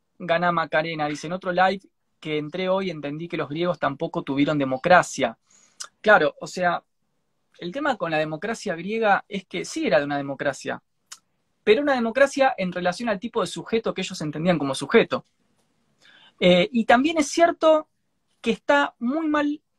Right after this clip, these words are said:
explicada la tesis democrática a los griegos. Es decir, ¿qué es lo que nos enseñan en la escuela? ¿Cuál es el casetito de la escuela? Vieron que la escuela en realidad consiste en meternos cassette en la cabeza para que los reproduzcamos toda la vida.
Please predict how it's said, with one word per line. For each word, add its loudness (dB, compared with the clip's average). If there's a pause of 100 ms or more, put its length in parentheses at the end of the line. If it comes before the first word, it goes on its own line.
(160)
explicada 0
la -2
tesis -8
democrática 0
a 6
los -2
griegos. -8
Es 4
decir, -10 (340)
¿qué -2
es 2
lo 6
que -2
nos -6
enseñan -4
en -2
la -2
escuela? -2
¿Cuál 0
es -6
el -4
casetito -2
de 6
la 4
escuela? 2
Vieron 2
que 0
la 0
escuela 4
en -12
realidad -6
consiste -12
en -8
meternos -6
cassette -10
en -4
la -4
cabeza 2
para -2
que -18
los -20
reproduzcamos -14
toda -8
la -8
vida. -20